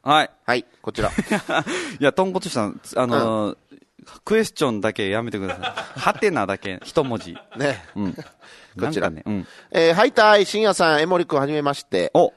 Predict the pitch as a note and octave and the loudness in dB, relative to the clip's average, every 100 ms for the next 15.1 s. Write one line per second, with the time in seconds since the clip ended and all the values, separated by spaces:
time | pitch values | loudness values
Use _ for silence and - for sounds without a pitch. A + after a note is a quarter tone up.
0 | - C#3 G#3 G#3 D3 G#2 - D#3+ G#3 G#3 | 0 2 4 2 0 0 -2 0 4 4
1 | G3 F3 G#2+ C#3+ A2 D2 - A3 A#3 G#3 | 4 2 -2 -2 -2 -4 2 6 6 6
2 | G#3+ A3+ A#3 A3 G#3 - A3+ F#3 - G3+ | 2 0 -2 -2 -4 0 0 0 0 -2
3 | G#3 B3+ B3+ B3 A#3 G#3 A#3 - A3+ A3 | 0 2 2 4 2 2 0 0 2 2
4 | G#3+ D3+ C#3 C3+ E3 E3 C3 B2+ G#2+ D3 | 4 2 2 0 0 0 0 -2 0 0
5 | D#3 D3+ C#3+ C3+ C3+ C3 C3 B2+ A#2 F#2 | 2 4 4 4 2 2 2 0 2 0
6 | F#2+ E2+ F2 E2+ G#3+ A#3+ D3 C3+ G3 F#3 | 0 -4 -4 -2 2 4 4 2 0 2
7 | A2 F#2 C3 C#3 B2+ G#2+ B2+ A2+ - F#2 | 2 2 4 6 4 2 -4 -2 2 4
8 | E3 E3+ E3 - F#2 F#2 - A#3 A#3 D3+ | 4 4 0 -2 -2 0 2 2 2 0
9 | F2 - D3+ G#3 B3 B3 A3+ G#3 F#3 G3 | -4 -2 0 2 2 4 2 2 0 -2
10 | - A3 D#3+ C3 C3 B2 B2 A#2+ - C3 | 2 4 2 -2 -4 -4 -4 -4 -4 -2
11 | A2 G2 G#2+ G#3+ A#3+ - - G#2 F3+ E3 | 0 0 0 0 0 -2 0 4 6 6
12 | D3+ E3 B2 G#2 F2+ - - - B3+ A#3 | 2 -2 -4 -6 -8 -16 -2 2 2 4
13 | D#3 D#3 A3+ F#3+ E3+ - D#3 D3+ D3+ - | 4 4 4 4 2 2 2 2 2 0
14 | E3 E3 C3 D3 - D#4+ D4+ A#3+ C3 E2 | 0 2 6 8 8 4 2 0 -2 -6